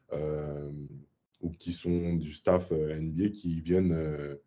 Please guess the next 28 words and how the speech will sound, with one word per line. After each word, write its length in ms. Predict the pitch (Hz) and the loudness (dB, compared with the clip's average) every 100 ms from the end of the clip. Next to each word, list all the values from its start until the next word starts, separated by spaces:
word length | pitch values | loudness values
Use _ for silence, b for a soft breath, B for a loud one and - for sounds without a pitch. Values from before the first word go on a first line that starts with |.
| _ _ _ - | _ _ _ -10
en 80 | 76 | -4
gros, 200 | 73 87 | 4 6
leur 240 | 85 78 - | 6 2 -2
parler 320 | 85 80 82 | 0 4 4
de 380 | 82 78 76 76 | 4 0 0 -2
leur 160 | 76 - | -6 -2
parcours, 580 | 90 - - 101 101 95 | -2 0 2 6 6 6
à, 100 | 87 85 - 87 | 2 0 0 0
à 60 | |
quoi 540 | 87 - 101 101 95 92 | 2 8 10 12 10 8
faut 120 | 92 | 4
faire 280 | 87 98 85 | 2 4 6
attention, 880 | 85 92 90 - 104 101 98 95 85 | 4 4 2 2 4 6 6 6 4
euh, 340 | 78 76 78 78 | 2 -2 -4 -4
dans 140 | 78 | -4
cette 220 | 78 85 90 | 0 0 4
nouvelle 320 | 90 92 90 | 8 10 10
vie, 120 | 143 | 8
tu 80 | - | 4
vois, 140 | 92 - | 0 0
parce 160 | 82 | -2
que 100 | 92 | -2
c'est, 320 | 82 87 87 | 0 2 0
c'est 140 | - 90 | 2 4
vraiment 340 | 98 139 135 | 6 8 6
un 40 | 101 | 6
total 320 | 110 107 107 | 4 6 4
changement. 440 | - 113 104 127 | 4 2 4 2